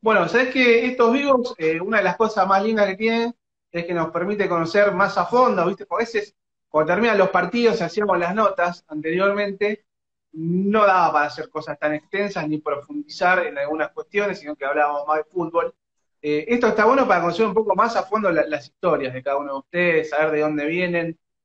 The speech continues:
en qué clubes empezaron a, a jugar, a dar esos primeros pasos. Así que, bueno, si querés empezamos a contar tu historia y conocer un poquito, este, dó-, dónde empezaste a, a, a dar esos primeros pasos en el fútbol.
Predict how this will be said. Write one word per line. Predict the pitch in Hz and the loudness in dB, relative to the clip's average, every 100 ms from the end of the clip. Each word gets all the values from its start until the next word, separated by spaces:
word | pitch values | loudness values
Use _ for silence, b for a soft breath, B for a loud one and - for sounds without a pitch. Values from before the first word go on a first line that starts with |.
| _ | _
en | 160 165 | -8 -4
qué | 220 214 | -2 -2
clubes | 226 254 240 233 - | 0 4 4 2 -4
empezaron | 156 151 147 190 185 160 | -8 -6 -2 0 2 0
a, | |
a | 143 139 139 | -2 -6 -8
jugar, | 156 208 226 208 160 | -2 2 4 4 4
a | 156 | 2
dar | 165 | 2
esos | 156 147 | -4 -8
primeros | - 151 156 151 | -10 -8 -4 -4
pasos. | - 180 175 180 - _ _ _ _ | -2 -4 -4 -12 -14 _ _ _ _
Así | 139 - | -16 -12
que, | 202 | -2
bueno, | 202 170 | 0 0
si | 156 | -2
querés | 160 208 - | -4 -2 -4
empezamos | 165 160 190 175 | -6 -4 -4 -4
a | 160 | -6
contar | 160 165 180 | -6 -4 -4
tu | 170 | -6
historia | - 214 208 | -4 -2 0
y | 165 | -2
conocer | 151 147 170 | -6 -6 -8
un | 160 | -6
poquito, | 151 175 180 185 190 _ _ - | -8 -10 -2 -2 -2 _ _ -16
este, | 131 131 139 | -14 -12 -6
dó-, | 170 170 | -6 -4
dónde | 175 208 202 190 | -2 0 0 -2
empezaste | 170 151 143 175 - 151 | -2 -6 -6 -8 -2 -2
a, | 147 | -2
a, | 143 147 - 151 | -6 -8 -4 0
a | |
dar | 175 | 0
esos | 175 156 | 0 -8
primeros | - 151 156 - | -10 -4 -4 -2
pasos | 151 156 - | -6 -6 -16
en | 131 | -18
el | |
fútbol. | - 135 123 | -14 -14 -14